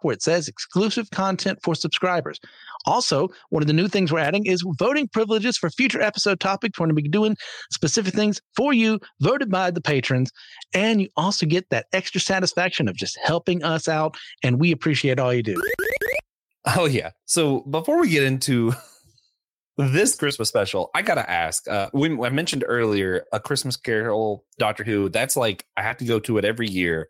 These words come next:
Speaker 2: I still don't know if it's my favorite Christmas special. I think it's one that feels,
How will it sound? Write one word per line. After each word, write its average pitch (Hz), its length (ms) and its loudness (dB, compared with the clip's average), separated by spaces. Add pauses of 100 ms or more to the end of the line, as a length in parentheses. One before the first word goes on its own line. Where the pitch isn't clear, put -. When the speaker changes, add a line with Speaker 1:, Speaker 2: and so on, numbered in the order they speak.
(320)
Speaker 2:
I 147 60 -2
still 269 180 2
don't 381 160 0
know 165 140 0
if 143 100 -4
it's 131 140 -8
my 113 120 -2
favorite 117 480 -2
Christmas 160 260 -4
special. 156 540 -2
I 127 100 4
think 185 200 -4
it's - 120 -2
one 151 260 2
that - 200 -2
feels, 127 440 0